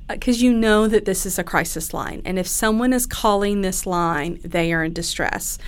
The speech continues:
We also have our one eight hundred number, or one eight hundred nine two eight eight thousand, but a lot of people call that for other things other than just crisis. Of course, nine eight eight,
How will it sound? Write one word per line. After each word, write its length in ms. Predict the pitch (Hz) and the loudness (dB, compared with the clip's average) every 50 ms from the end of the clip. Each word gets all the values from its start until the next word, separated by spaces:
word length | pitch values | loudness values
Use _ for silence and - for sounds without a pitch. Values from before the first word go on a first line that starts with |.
| - - - - - - | -12 -12 -12 -16 -4 0
We 80 | 240 | 2
also 200 | 240 269 262 311 | 2 2 4 2
have 120 | 285 226 214 | 0 2 2
our 80 | 180 | 0
one 220 | 185 185 196 190 190 | 0 2 0 2 0
eight 140 | 185 - | 0 -2
hundred 600 | 170 175 214 202 202 196 196 196 190 180 180 - - - - - - - | -2 -4 -2 -2 0 0 0 0 0 -2 -4 -8 -10 -12 -16 -14 -6 -2
number, 300 | 208 208 196 190 214 214 | 0 0 0 0 0 2
or 140 | 208 185 | 2 2
one 180 | 170 196 190 190 | 0 0 -2 -2
eight 100 | 175 - | -2 -2
hundred 280 | 185 208 185 190 180 180 | -4 -2 -2 -2 -2 -2
nine 180 | 190 180 185 | -2 -2 -4
two 140 | 180 - - | -4 -4 -4
eight 160 | 185 180 180 | -4 -2 -2
eight 160 | 175 170 - | -2 -2 -2
thousand, 520 | - 190 170 170 180 180 - 220 220 226 233 - - - - - - - | 0 0 0 0 0 -2 -2 -2 -2 -2 -4 -8 -14 -16 -16 -16 -4 2
but 120 | 240 233 | 4 4
a 60 | 226 220 | 6 6
lot 300 | 220 226 233 247 277 311 | 4 4 4 4 4 2
of 80 | 311 | 0
people 360 | 214 - 226 214 - 196 196 | 0 -2 -6 -2 -2 -4 -4
call 280 | 190 - - 190 185 180 | -4 -4 -6 -4 -4 -2
that 320 | 180 170 165 180 185 - - - - - | -2 -2 -2 -2 -4 -4 -8 -12 -12 -6
for 240 | - 196 - - | -6 -4 -2 0
other 220 | 196 196 196 196 202 | 0 0 0 -2 -2
things 340 | 202 - 196 180 180 180 - | 0 -2 -2 -2 -2 -4 -2
other 280 | - 175 175 190 185 180 | -2 -2 -2 0 -4 -2
than 180 | 170 170 165 165 | -2 -2 -4 -4
just 240 | - 147 - - | -4 -6 -6 -6
crisis. 680 | - - - - - - - - - - - - - - | -6 -6 -6 -6 -6 -8 -10 -10 -10 -8 -8 -8 -8 -10
Of 60 | - - | -12 -6
course, 280 | - 196 180 - - | -6 -4 -4 -4 -2
nine 240 | 208 185 190 202 208 | -2 0 0 0 0
eight 160 | 214 220 220 | 0 0 0
eight, 380 | 214 190 185 185 180 - - | 0 0 0 -2 -2 -4 -8